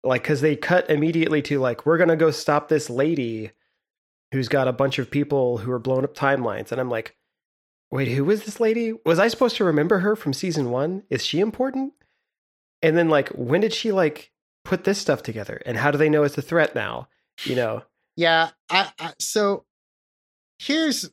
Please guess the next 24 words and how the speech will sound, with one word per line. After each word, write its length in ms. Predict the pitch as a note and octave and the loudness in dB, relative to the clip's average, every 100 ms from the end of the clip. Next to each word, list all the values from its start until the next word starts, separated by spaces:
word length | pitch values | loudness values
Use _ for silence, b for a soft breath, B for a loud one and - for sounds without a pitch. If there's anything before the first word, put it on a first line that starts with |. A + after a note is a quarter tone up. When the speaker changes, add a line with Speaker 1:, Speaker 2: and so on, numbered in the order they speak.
| F3+ | -6
Speaker 2:
the 120 | F3 | -6
thing. 520 | - E3 D3+ C3 C3 _ _ _ _ _ _ | 0 2 2 0 -8 _ _ _ _ _ _
So 220 | - F3 | -4 -2
the 400 | E3+ A#3 A3+ E3 - | 0 2 2 -2 -6
whole 380 | - D4 C#4+ F#3+ | -2 0 0 0
Loki 340 | E3+ F3 E3+ | -2 -2 -4
series, 640 | D#3 D#3+ D3+ D3+ C#3+ C#3+ - _ _ _ _ _ _ _ | -4 -2 -2 -2 -4 -8 -14 _ _ _ _ _ _ _
and 200 | E3+ F#3+ | 0 0
the 40 | G3+ | 0
first 260 | C#4+ D4 | 0 0
season 380 | - A#3+ F3+ F3+ | 0 0 2 2
was 180 | E3 D3 | 2 0
already 640 | E3+ F3 F3 D#3+ D#3 D3 | 0 2 4 4 2 0
kinda 300 | C3 C#3+ C3+ | -2 -2 -2
like, 380 | C3 C3 B2 A#2 _ _ _ _ | -2 -2 -4 -6 _ _ _ _
"No, 180 | D#3+ F3 | -10 -6
I 80 | F3+ | -4
don't 220 | A#3 A3+ | -4 -4
think 200 | A3+ G3+ | -4 -6
you 60 | G3+ | -4
know 120 | G3 | -2
how 160 | F3+ F3+ | -2 -2
time 360 | - E3 E3 | -2 -2 -2
works." 460 | D#3+ D#3 D#3 - - | -2 -4 -4 -8 -12